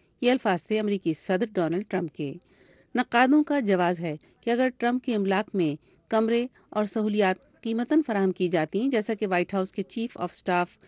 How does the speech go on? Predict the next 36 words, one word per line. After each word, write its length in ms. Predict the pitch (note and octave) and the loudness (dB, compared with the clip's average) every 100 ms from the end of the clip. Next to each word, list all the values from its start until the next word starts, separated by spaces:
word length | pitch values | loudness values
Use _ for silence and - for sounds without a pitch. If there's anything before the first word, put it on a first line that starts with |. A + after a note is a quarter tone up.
| - - | -20 -4
مک 220 | A3 A3 | 0 0
ملوانی 380 | G#3 F3+ E3+ G3 | 2 4 4 2
نے 140 | A#3 A3 | 0 -2
اعلان 340 | - F3 E3 | 0 0 -2
کیا 240 | - D#3+ | -4 -4
تھا، 220 | D#3 G3 B3 - - _ | -4 -4 -8 -10 -20 _
تو 100 | - | 0
ابھی 200 | G#3+ C#4 | 2 4
اس 120 | D#4 | 2
کا 100 | - | 0
مطلب 300 | G3+ G3 G3 | -2 -2 -2
یہی 200 | F#3 A3+ | 0 0
ہوتا 320 | A3 E3 E3 D#3 - - - | 0 0 -2 -4 -8 -10 -4
کہ 80 | |
صدر 360 | A3 - A#3+ C4 C4 _ _ | -2 0 0 0 -4 _ _
اپنے 360 | G3 - G#3+ G#3+ - | -6 0 0 0 -2
عوامی 440 | F#3+ F#3+ G#3+ A#3+ B3 - | 0 2 2 0 -2 -4
عہدے 260 | F#3 F3+ G3+ | -2 0 0
سے 160 | G#3+ G3 | 0 -4
فائدہ 260 | F3 E3+ | -4 -2
اٹھا 380 | D#3+ D3+ - G3 | -2 -4 -4 -4
کر 200 | G3+ A#3+ B3 - - - | -2 -2 -4 -10 -18 -4
اپنے 260 | G#3+ A3 G#3+ | -4 0 2
نجی 300 | G3+ A3 B3 | 2 0 -2
کاروبار 440 | G3 E3 E3 D#3 | 0 0 0 -2
کو 140 | - | -4
فائدہ 280 | - E3+ D#3 F#3 | -4 -2 -2 -2
پہنچا 320 | G#3 F3 D3+ | -2 -2 -2
رہے 220 | D3+ D#3+ D3 | 0 -2 0
ہیں۔ 180 | D3 B2+ _ _ _ | -2 -4 _ _ _
صدر 220 | - C4 C4 | 0 2 4
ٹرمپ 180 | C4 C4 | 2 0
نے 120 | C4 | 0
کہا 200 | C4 B3+ C#4+ | -2 -2 -2
کہ 140 | B3+ | 0
اب 120 | G3+ | 0